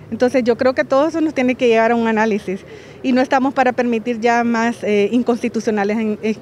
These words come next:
inconstitucionalidades en nuestro país. Todavía el Congreso Nacional actual puede terminar con un broche de oro, eh, esta legislatura y decir no a las sedes,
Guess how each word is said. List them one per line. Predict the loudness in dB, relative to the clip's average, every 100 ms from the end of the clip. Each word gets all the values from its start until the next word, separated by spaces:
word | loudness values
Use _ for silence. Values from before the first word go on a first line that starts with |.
| -2
inconstitucionalidades | -2 0 -2 -2 -4 -2 -2 0 0 2 0 -2
en | -2
nuestro | -2 -2 -4
país. | -6 -6 -12 -10 2
Todavía | 4 4 2 2
el | 2
Congreso | 2 2 2 2
Nacional | 0 2 0 2 0
actual | 0 0 0 -2 -12 -20 -20 -10 0
puede | 2 2
terminar | 0 -2 0 -2 0
con | 0
un | 2
broche | 2 0 2
de | 2
oro, | 4 2 0 -2 -10 -20 -20 -20 -20 -14 -2
eh, | 2 2 2
esta | 2
legislatura | 2 2 0 0 -2 -2 -4 -6 -16 -18 -18 -16 -2
y | 2
decir | 2 2 -2 -2 -6 -12 -4
no | 0 2
a | 2
las | 0
sedes, | 0 -2 -2